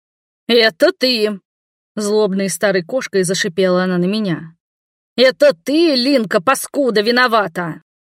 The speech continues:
В чем же я, собственно, была виновата,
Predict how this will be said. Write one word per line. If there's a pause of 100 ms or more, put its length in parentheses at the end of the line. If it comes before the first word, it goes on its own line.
(840)
В
чем
же
я,
собственно,
была
виновата,